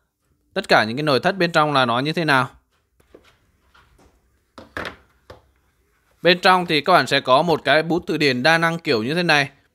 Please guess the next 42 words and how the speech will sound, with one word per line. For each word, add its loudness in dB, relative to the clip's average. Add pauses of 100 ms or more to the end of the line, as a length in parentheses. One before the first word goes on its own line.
(680)
Đây 2
là 4
hình 0
dáng -4
nhá. 0 (1400)
Và 4
đây 2
là 2
một -6
cái 0
dây 2
âm 4 (200)
để -2
các -8
bạn, -2
à, -2
kẹp -4
và 2
đo 4
ở 2
vị -4
trí, -2
à, 4
âm 0
này. -4 (680)
Về 4
tất 0
cả 4
những -4
cái -2
linh 0
kiện 0
thì -2
nó -2
chỉ -2
có 0
như -2
vậy 2
thôi 0
các 0
bạn 2
ạ. -4